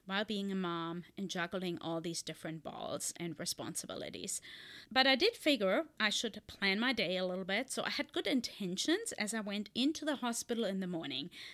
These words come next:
I actually had thought about at least the morning off, maybe even the night before. Here's a few things I can do or should be doing that day,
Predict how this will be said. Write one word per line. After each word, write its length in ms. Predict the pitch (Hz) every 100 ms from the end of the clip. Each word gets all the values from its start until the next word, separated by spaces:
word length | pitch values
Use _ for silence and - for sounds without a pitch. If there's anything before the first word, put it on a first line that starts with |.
| -
I 100 | 202
actually 500 | 190 220 - - 285
had 160 | 185 - -
thought 320 | 220 214 240
about 480 | 247 240 233 240 -
at 100 | -
least 240 | 175 190 -
the 80 | 180
morning 380 | 170 180 175 170
off, 340 | 262 262 -
maybe 340 | 202 196 285 277 226
even 180 | 226 202
the 120 | 185
night 360 | 170 190 247 -
before. 580 | 175 170 - 196 220 226 - - -
Here's 260 | 320 311
a 40 | 226
few 220 | - 202
things 340 | 190 190 185
I 120 | 185 180
can 200 | - 156
do 400 | 233 254 262 262 - - -
or 160 | - 165
should 340 | - - 294
be 140 | - 262
doing 380 | 240 240 240 233
that 260 | 214 208
day, 420 | 214 202 190 196